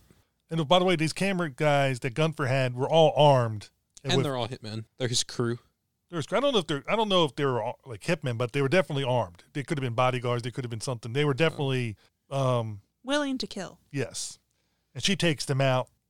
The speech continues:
Speaker 1: rather easily, and then, um,
Speaker 3: 'Cause she was a former hitman herself. Hitwoman.
Speaker 2: Then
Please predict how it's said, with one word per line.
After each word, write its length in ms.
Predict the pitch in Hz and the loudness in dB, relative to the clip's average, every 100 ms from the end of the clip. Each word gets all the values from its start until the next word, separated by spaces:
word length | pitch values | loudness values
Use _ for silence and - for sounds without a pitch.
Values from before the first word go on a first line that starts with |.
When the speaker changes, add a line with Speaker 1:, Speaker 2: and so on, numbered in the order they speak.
| _ | _
Speaker 1:
rather 280 | 143 139 113 | -2 -2 -2
easily, 580 | 147 147 117 107 110 131 | -2 -2 -2 -6 -8 -8
and 160 | 117 | -6
then, 260 | 120 117 113 | -6 -6 -6
um, 260 | 113 107 107 | -6 -8 -10
Speaker 3:
'Cause 120 | 247 | -4
she 140 | - 320 | 0 2
was 200 | 302 254 | 0 -4
a 60 | 262 | -4
former 280 | 240 214 220 | -4 0 0
hitman 380 | 196 190 185 | 0 -2 -2
herself. 400 | 190 170 156 - _ _ _ - | -4 -6 -6 -10 _ _ _ -10
Hitwoman. 420 | 202 175 156 175 _ _ | -4 -4 -4 -10 _ _
Speaker 2:
Then 180 | 220 226 | -4 -4